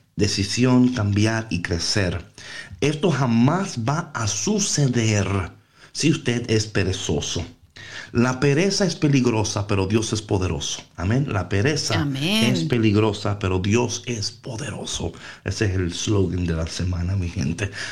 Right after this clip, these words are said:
Speaker 1: Bueno, unos de ellos. Van a haber muchos, van a haber muchos. Entonces, em, ser diligentes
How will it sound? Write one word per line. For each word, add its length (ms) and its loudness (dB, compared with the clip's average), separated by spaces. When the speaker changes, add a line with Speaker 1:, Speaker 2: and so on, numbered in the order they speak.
Speaker 1:
Bueno, 180 2
unos 300 4
de 120 4
ellos. 180 2
Van 120 4
a 40 4
haber 160 4
muchos, 380 6
van 80 4
a 20 2
haber 180 4
muchos. 560 2
Entonces, 600 2
em, 520 4
ser 340 2
diligentes 960 4